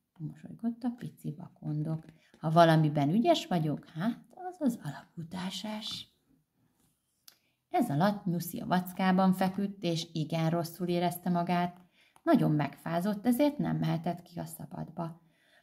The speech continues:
Még ilyen esős volt az idő, csak hogy egész héten esett, és már nagyon hiányoztak neki a barátai. Különösen Vakondok. „Már biztosan megfeledkeztek rólam”, szomorkodott. „Nem jó egyedül.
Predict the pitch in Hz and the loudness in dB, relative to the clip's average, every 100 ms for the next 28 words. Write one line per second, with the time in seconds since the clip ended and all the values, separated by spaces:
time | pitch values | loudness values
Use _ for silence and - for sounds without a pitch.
0 | - 175 165 170 233 180 - 160 160 - | -2 0 2 6 6 6 0 -6 -6 -4
1 | 185 185 - - 160 151 - _ 160 156 | -4 -4 -6 -8 -8 -10 -10 _ -12 -10
2 | 156 - 294 370 285 208 - 180 - 147 | -10 -2 0 4 4 4 2 -2 -2 -4
3 | 160 - 185 190 - - 170 165 156 151 | -4 -2 -2 -4 -8 -10 -6 -2 -2 -2
4 | - 156 170 165 170 165 - 175 180 - | -2 -2 -2 -2 -4 -6 -8 -8 -8 -6
5 | 190 180 185 185 180 - 185 185 - - | -6 -4 -4 -4 -6 -4 -2 -2 -6 -16
6 | _ _ _ - 311 160 156 - 220 233 | _ _ _ -4 -2 0 -4 -2 4 4
7 | 185 - - 147 156 160 _ _ _ _ | 2 -10 -10 -8 -8 -10 _ _ _ _
8 | _ _ - 165 165 190 - - - 147 | _ _ -8 -2 0 0 0 -8 -12 -8
9 | 160 156 - 160 - _ 170 - - 190 | -8 -8 -12 -16 -16 _ -20 -18 -16 -14
10 | - 226 190 190 196 202 - _ _ _ | -12 -8 -6 -4 -4 -8 -12 _ _ _
11 | - 151 151 165 - 160 175 - _ _ | -10 -6 -6 -8 -12 -14 -14 -16 _ _
12 | 180 180 175 180 185 185 185 196 190 208 | -2 -2 0 2 2 2 2 0 0 0
13 | 208 - | 0 -6